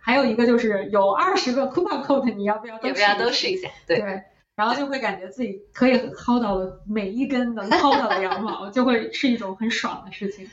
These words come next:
Speaker 2: 哎，不过你刚才说的一个事情让我想起来了，就是，呃，就是，呃，一个东西，假设哈，你很想买，然后呢，但当时看到说，“我靠，这个东西是原价，我等一等吧，它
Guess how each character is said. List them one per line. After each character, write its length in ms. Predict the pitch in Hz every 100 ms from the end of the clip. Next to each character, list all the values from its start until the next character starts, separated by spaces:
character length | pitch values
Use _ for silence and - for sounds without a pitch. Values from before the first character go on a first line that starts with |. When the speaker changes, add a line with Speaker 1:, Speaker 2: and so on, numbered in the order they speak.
| -
Speaker 2:
哎， 120 | 240 269
不 120 | 339
过 100 | 415
你 140 | 156
刚 160 | 208 247
才 60 | 269
说 200 | 320 277
的 60 |
一 80 | 208
个 80 | 247
事 240 | - 320
情 320 | 262 165 147
让 160 | 165 196
我 80 | 170
想 240 | - 147
起 160 | - 156
来 140 | 139
了， 260 | 160 165 147
就 160 | 165
是， 380 | 175 147 143 - - - -
呃， 520 | 156 143 - - - -
就 140 | 214
是， 240 | 208 175 - - - - _
呃， 380 | 180 170 160 - - -
一 200 | - 220
个 100 | 320
东 280 | 320 311 381
西， 180 | 370 -
假 140 | 403
设 160 | - 165
哈， 200 | 156 -
你 100 | 165
很 160 | 175 196
想 240 | 170 170
买， 340 | 208 - - -
然 140 | 147 160
后 160 | 185
呢， 180 | 175 160
但 160 | 190 185
当 160 | 185
时 140 | 208 165
看 240 | - 190
到 140 | 156 160
说 180 | 165 165
，“我 80 | 170
靠， 180 | 175 160
这 120 | 180
个 40 |
东 140 | 180 196
西 140 | 202
是 100 | 175
原 240 | 156 - 156
价， 220 | 196 143
我 60 | 190
等 180 | 160 -
一 80 | -
等 160 | -
吧， 180 | - -
它 520 | - 160 156 156 147